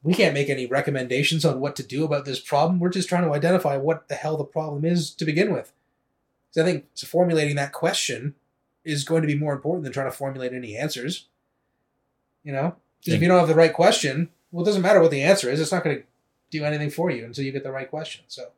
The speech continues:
Speaker 2: Yeah, and philosophy gives us those tools to help formulate
Speaker 1: Yeah.
Speaker 2: that good question. <laughs> And
Speaker 1: Exactly. So that's why I'm thinking as we work our, our, you know, wade our way through these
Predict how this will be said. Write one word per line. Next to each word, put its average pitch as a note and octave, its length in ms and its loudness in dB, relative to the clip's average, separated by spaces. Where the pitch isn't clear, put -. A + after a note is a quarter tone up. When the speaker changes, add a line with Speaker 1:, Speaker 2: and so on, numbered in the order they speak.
Speaker 2:
Yeah, C3+ 320 6
and G2 100 -10
philosophy A#2+ 540 2
gives G#2 280 -4
us G2+ 240 0
those G2 340 -4
tools F#2 580 -8
to - 140 -16
help F#2 280 -8
formulate A#2+ 560 4
Speaker 1:
Yeah. B2 120 10
Speaker 2:
that G#2 260 2
good G#2+ 180 -8
question. D3 680 4
<laughs> D3 80 4
And F#3+ 100 6
Speaker 1:
Exactly. F3 540 6
So C#3 540 4
that's E3 220 2
why E3+ 240 6
I'm D#3 220 2
thinking D#3+ 280 2
as D#3 160 6
we D3 180 4
work D3 280 4
our, C3 280 2
our, B2+ 140 -8
you C#3 80 -6
know, B2+ 180 -8
wade C3 380 2
our C3+ 180 4
way C#3+ 220 2
through C#3+ 160 0
these B2+ 300 -4